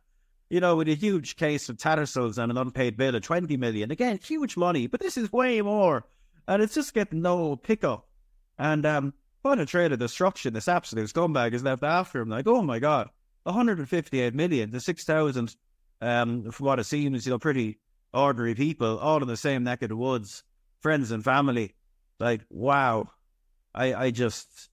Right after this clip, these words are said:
like, look, and there, there's, of course, greed is, uh, is, is, is a contributor on both sides of this equation, but only one side was scamming the other, unfortunately. And, um, yeah, I, I ju-, I just thought it would get more pickup.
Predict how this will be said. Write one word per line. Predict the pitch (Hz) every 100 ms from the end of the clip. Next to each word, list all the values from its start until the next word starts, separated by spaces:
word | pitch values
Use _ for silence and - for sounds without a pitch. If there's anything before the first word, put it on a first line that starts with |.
| _
like, | 143 139
look, | 160 143
and | 120
there, | 123 113
there's, | 123 113 -
of | 113
course, | 131 120 110 -
greed | - 120 123 110
is, | 107 95 -
uh, | 110 101
is, | 107 101 -
is, | 110 110 - - _ _ _
is | 107
a | 110
contributor | - 120 117 104 117 107
on | 107
both | 107 123 -
sides | 113 101
of |
this | 107 120
equation, | 110 117 107 101 107
but | 98 104
only | 107 107
one | 104 117
side | 113 113 110
was | 101 -
scamming | 117 110
the | 101 104
other, | 117 107
unfortunately. | 104 113 117 - 104 104 104 _ _ _ _
And, | - 104 101
um, | 104 104 101 - _ _
yeah, | 98 135 123
I, | 120 127
I |
ju-, | 127 135
I |
just | 135 120
thought | 139 127
it |
would | 120
get | 123 120
more | 123
pickup. | 113 180 - 127